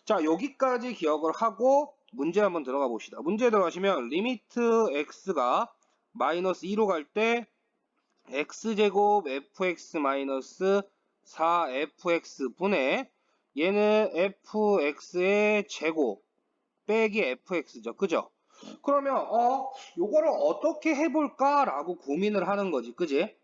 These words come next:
자, 그러면 얘는 일단 다 에프엑스가 들어가 있네. 그지? 그럼 에프엑스를 일단 어떻게 밖으로 빼보세요.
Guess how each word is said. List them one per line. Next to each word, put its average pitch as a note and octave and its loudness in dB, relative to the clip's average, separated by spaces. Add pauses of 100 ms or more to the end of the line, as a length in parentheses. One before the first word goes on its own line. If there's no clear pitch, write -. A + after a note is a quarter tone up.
(400)
자, A#3 2
그러면 A#3+ -2
얘는 A#3+ 0
일단 C4 0
다 F3+ 0
에프엑스가 A3 -4
들어가 B3+ 0
있네. D3 -4
그지? F#3 -2 (340)
그럼 B3+ 0
에프엑스를 B3 0
일단 B3+ 0
어떻게 A#3+ -4
밖으로 E3 -2
빼보세요. A3 -2